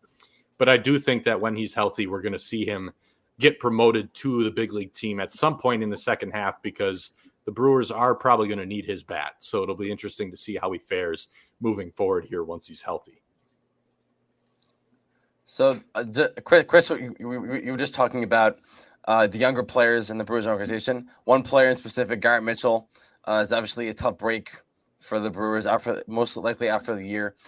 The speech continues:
Speaker 2: And he's another young guy who was kind of really broken out for them, and he's really made a nice,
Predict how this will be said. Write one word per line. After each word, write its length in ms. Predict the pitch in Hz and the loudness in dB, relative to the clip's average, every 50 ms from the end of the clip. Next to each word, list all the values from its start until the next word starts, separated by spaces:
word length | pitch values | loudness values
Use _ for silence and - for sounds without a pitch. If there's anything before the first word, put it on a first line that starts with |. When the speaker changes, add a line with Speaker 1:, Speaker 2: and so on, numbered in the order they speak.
| - _ - | -20 _ -6
Speaker 2:
And 160 | 110 117 113 | -6 -4 -4
he's 100 | 131 123 | -4 -4
another 240 | 139 135 135 135 135 | -2 0 0 0 0
young 320 | 123 113 120 120 123 120 | 2 2 2 2 2 0
guy 440 | 107 113 113 110 110 110 113 110 107 _ _ - _ _ _ _ _ | 0 2 2 4 4 2 0 -2 -6 _ _ -20 _ _ _ _ _
who 180 | - 117 110 110 | -8 -6 -4 -4
was 240 | 113 117 104 - - | -4 -4 -6 -8 -10
kind 220 | - - 131 135 135 | -6 -4 -2 -2 -2
of 100 | 107 104 | -2 -2
really 480 | 117 120 117 120 123 120 120 113 113 _ _ _ _ _ _ _ _ _ _ _ | -2 -2 -2 -2 -4 -4 -6 -8 -10 _ _ _ _ _ _ _ _ _ _ _
broken 360 | - - 127 123 127 131 113 101 | 2 4 6 6 6 4 2 4
out 260 | 107 117 - - - | 4 4 4 2 -2
for 160 | - 131 127 | -4 0 2
them, 360 | 120 123 123 131 135 135 139 _ _ | 2 2 2 0 -4 -10 -16 _ _
and 240 | 117 110 107 110 98 | -4 -4 -4 -4 -6
he's 420 | 95 113 113 110 113 110 101 - | -8 -8 -8 -6 -4 -4 -4 -4
really 320 | 107 117 120 120 117 113 - | -2 -2 -2 -2 -4 -6 -6
made 200 | - 113 113 110 | -4 -2 -2 0
a 40 | 110 | 0
nice, 240 | 104 107 110 - | 0 0 0 0